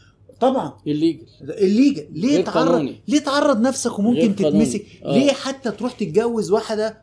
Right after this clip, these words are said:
Speaker 1: وتقرفك ب-، ب-،
Speaker 2: مم.
Speaker 1: بمشاكل كتير؟ ليه تعمل؟ طب ما تدخل ر-، طب ما احنا خدنا دكتوراه وخ-، والغرب أ-، بدراستنا وعرق وتعب وعلم. فأنا بقول
Speaker 2: مم.
Speaker 1: للشاب الجميل ده،
Speaker 2: مم.
Speaker 1: ادرس وتأسس صح وخد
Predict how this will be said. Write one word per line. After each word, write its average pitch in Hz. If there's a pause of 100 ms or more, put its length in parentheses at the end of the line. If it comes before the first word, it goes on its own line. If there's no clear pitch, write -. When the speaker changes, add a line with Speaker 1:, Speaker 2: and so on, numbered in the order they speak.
Speaker 1:
وتقرفك 180
ب-، 143
ب-، 147
Speaker 2:
مم. 143
Speaker 1:
بمشاكل 160
كتير؟ 202
ليه 262
تعمل؟ 208 (300)
طب 160
ما 165
تدخل 269
ر-، 185
طب 185
ما 214
احنا 226
خدنا 170
دكتوراه 147
وخ-، 147 (280)
والغرب 143
أ-، 160
بدراستنا 175
وعرق 147
وتعب 175
وعلم. 233 (320)
فأنا 269
بقول 262
Speaker 2:
مم. 254
Speaker 1:
للشاب 220
الجميل 156
ده، 220 (460)
Speaker 2:
مم. 254
Speaker 1:
ادرس 285
وتأسس -
صح 254 (240)
وخد 196